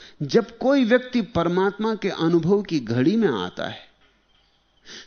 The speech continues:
तो व्यक्तित्व के जितने भेद हैं, सब विलीन हो जाते।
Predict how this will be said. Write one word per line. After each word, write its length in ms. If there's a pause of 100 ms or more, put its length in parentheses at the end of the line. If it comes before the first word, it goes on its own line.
(120)
तो 120
व्यक्तित्व 680
के 120
जितने 420
भेद 520
हैं, 120
सब 280
विलीन 320
हो 180
जाते। 340